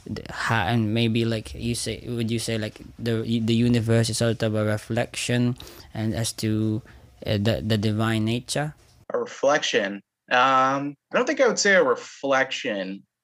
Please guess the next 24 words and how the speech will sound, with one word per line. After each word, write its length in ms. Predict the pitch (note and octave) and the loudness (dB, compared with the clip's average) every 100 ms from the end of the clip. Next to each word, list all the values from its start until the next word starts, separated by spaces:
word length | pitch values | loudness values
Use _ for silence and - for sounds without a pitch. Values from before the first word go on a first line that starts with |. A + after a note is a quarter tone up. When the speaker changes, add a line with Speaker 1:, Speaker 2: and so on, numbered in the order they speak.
| _ _ _ - | _ _ _ 2
Speaker 2:
Um, 540 | B2+ A#2 G#2+ G2+ G#2 _ _ - | 4 6 4 2 -2 _ _ -8
but 240 | C3+ D3 | 2 4
it, 320 | C#3 D#3 D3 - | 4 2 -2 -6
it's 140 | - | -4
interesting 420 | D#3 D#3+ - C#3+ | -4 -2 0 2
that, 220 | A#2 A2 - | 4 2 2
that 180 | B2+ A#2+ | -8 -6
you 80 | A#2+ | -2
use 220 | A#2+ A2 | -2 0
that, 300 | A2+ G#2+ G#2 - _ _ _ _ _ - | 2 2 0 -4 _ _ _ _ _ 2
that 160 | G#2+ G#2 | 2 4
language 340 | A2 A2 G#2+ | 2 0 -4
of, 100 | G2+ | -2
like, 200 | G2 F#2+ | -2 -2
reflection, 640 | G#2+ - A2 G#2+ - G2+ G2+ | -8 -4 0 2 2 -2 -4
'cause 120 | A2 | 0
that 160 | G#2+ A2 | 2 2
almost 300 | A#2+ A#2+ - | 0 -2 -2
seems 300 | A#2 G#2+ G#2 | -2 -4 -2
like 260 | G2+ G2 | -2 0
a, 360 | F#2+ G#2 - - _ _ - | -2 -2 -6 -10 _ _ -12
almost 180 | A2 A2 | -6 -4
like 80 | A2 | -2
Neoplatonic, 880 | A2 A2 A2 G#2+ - A2 A2 G2+ | 0 0 0 -6 -4 -2 0 -2